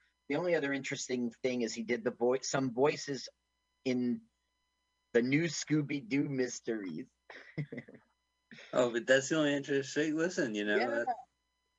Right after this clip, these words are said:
Speaker 2: if it wasn't for those additional voices, there would be no additional voices on Scooby-Doo mysteries. You know, you gotta give it up.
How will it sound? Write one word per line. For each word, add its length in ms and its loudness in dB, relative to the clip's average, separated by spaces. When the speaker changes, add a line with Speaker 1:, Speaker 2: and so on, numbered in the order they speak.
Speaker 2:
if 120 0
it 60 4
wasn't 340 2
for 100 -4
those 200 2
additional 500 -4
voices, 520 -2
there 120 2
would 140 -2
be 120 -2
no 220 -2
additional 420 -4
voices 400 -4
on 120 -4
Scooby-Doo 600 -6
mysteries. 580 -10
You 100 -4
know, 120 -8
you 140 0
gotta 160 -2
give 180 -2
it 80 -2
up. 140 -8